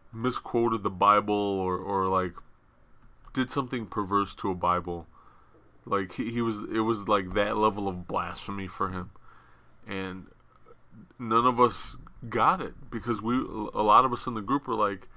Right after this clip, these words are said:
"It's common knowledge. Like, we don't talk about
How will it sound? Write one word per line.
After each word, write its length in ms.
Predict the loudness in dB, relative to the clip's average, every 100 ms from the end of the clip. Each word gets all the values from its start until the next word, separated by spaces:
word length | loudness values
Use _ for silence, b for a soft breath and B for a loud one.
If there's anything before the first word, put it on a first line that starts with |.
| b b b b -12
"It's 220 | -12 -10
common 420 | -8 2 4 4
knowledge. 420 | 4 2 0 -2 -4
Like, 120 | -4
we 100 | -4
don't 240 | -4 -6 -4
talk 300 | -4 -2 -2
about 360 | -2 -4 -8